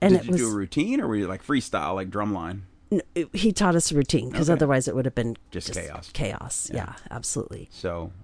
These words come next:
Speaker 1: But
Speaker 2: don't
Speaker 1: we
Speaker 2: have
Speaker 1: were
Speaker 2: a
Speaker 1: out in a meadow, and you could just hear it.
Speaker 2: Ringing through?
Speaker 1: Yeah,
Speaker 2: That's
Speaker 1: it was
Speaker 2: amazing.
Speaker 1: pretty amazing.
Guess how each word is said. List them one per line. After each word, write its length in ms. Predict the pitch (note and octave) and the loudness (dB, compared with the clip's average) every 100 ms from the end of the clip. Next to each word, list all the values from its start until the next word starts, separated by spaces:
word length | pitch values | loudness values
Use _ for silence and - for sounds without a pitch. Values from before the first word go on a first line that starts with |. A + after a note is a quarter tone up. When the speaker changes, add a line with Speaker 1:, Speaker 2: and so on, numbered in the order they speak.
| - | 6
Speaker 1:
But 80 | F3+ | 8
Speaker 2:
don't 60 | G3+ | 10
Speaker 1:
we 40 | |
Speaker 2:
have 60 | G3 | 8
Speaker 1:
were 60 | F#3+ | 8
Speaker 2:
a 40 | |
Speaker 1:
out 240 | E3+ F#3+ | 8 8
in 120 | - F3+ | 8 10
a 20 | |
meadow, 600 | D#3 C#3+ D3 F3 G#3 G#3+ | 10 10 8 6 4 2
and 220 | - E3 D3 | 4 4 4
you 80 | |
could 160 | D3 C#3+ | 0 -4
just 220 | D3 - | -2 -2
hear 460 | - - - D#3+ D3 | -4 -8 -4 -2 -2
it. 180 | A2 F2+ | -4 -8
Speaker 2:
Ringing 440 | F#2+ G2 G2 G2 | -6 -4 -4 -4
through? 360 | F#2+ G2 A#2 A2 | -6 -8 -8 -4
Speaker 1:
Yeah, 360 | C#3 B2 A#2 A#2 | -2 -2 -4 -8
Speaker 2:
That's 220 | F#2+ G#2 | -6 -2
Speaker 1:
it 40 | |
was 120 | D3 C#3+ | 0 0
Speaker 2:
amazing. 100 | F2+ | 2
Speaker 1:
pretty 200 | D3 C#3+ | 4 4
amazing. 600 | C3+ B2 - A2+ A2+ | 4 2 0 -2 -4